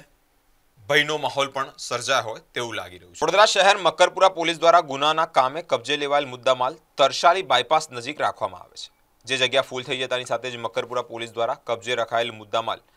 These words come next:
જે તરસાલી બાયપાસ નજીકના વિસ્તારમાં રાખેલો હોય, ત્યારે આ મુદ્દામાલ કેમિકલ ભરેલો ટ્રક જે મકરપુરા પોલીસ દ્વારા વર્ષો પહેલા જ કબજે કરવામાં આવ્યો છે.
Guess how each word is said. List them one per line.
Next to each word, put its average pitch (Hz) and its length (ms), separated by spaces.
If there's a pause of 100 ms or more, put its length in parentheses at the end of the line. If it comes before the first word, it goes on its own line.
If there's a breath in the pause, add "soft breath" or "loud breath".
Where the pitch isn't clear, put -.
(300 soft breath)
જે 120 80
તરસાલી 156 500
બાયપાસ 117 440
નજીકના 131 420
વિસ્તારમાં 110 460
રાખેલો 90 300
હોય, - 140 (440)
ત્યારે 120 220 (320)
આ 117 80
મુદ્દામાલ 120 460
કેમિકલ 120 400
ભરેલો 113 300
ટ્રક - 380 (380)
જે 120 160
મકરપુરા 135 500
પોલીસ 123 300
દ્વારા 123 240
વર્ષો 110 280
પહેલા 120 240
જ - 60
કબજે 101 280
કરવામાં 95 360
આવ્યો - 180
છે. - 100